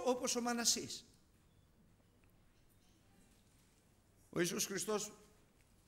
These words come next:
κήρυτε, μίλαγε. Και μαζευόντουσαν οι τελώνες και οι αμαρτωλοί, οι πολλοί αμαρτωλοί.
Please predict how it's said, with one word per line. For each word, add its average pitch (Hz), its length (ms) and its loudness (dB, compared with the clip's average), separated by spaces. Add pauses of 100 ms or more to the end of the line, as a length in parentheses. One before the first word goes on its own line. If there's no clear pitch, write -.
κήρυτε, 160 500 0 (220)
μίλαγε. 202 600 2 (960)
Και - 80 -16
μαζευόντουσαν 175 640 -4
οι 170 60 -6
τελώνες 165 600 -2
και 147 440 0 (360)
οι 170 160 6
αμαρτωλοί, 170 880 2 (280)
οι 214 100 -2
πολλοί 294 440 8
αμαρτωλοί. 147 800 4